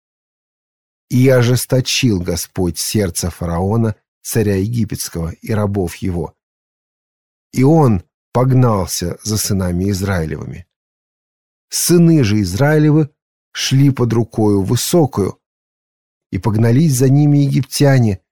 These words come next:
и все кони с колесницами фараона,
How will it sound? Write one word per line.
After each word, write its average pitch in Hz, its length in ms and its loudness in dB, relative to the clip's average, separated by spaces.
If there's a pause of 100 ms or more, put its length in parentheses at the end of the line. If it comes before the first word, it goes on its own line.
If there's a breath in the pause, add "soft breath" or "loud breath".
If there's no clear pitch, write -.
(560)
и 107 60 -4
все 160 240 0
кони 165 500 2
с - 120 -4
колесницами 147 800 0
фараона, 139 640 2